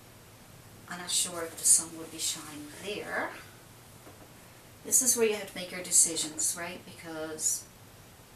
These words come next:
like I said, uh, it's your world, as Bob Ross would say.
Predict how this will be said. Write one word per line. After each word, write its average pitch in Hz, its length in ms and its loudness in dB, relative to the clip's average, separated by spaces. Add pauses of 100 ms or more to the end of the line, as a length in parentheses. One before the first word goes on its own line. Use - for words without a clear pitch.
(1000)
like 160 100 -6
I - 40 -12
said, 156 380 -2
uh, 151 160 -8 (600)
it's - 80 0
your 202 340 4 (140)
world, 170 440 -2 (1080)
as 170 220 -4
Bob 160 260 -4
Ross - 280 0
would - 120 -6
say. - 300 -4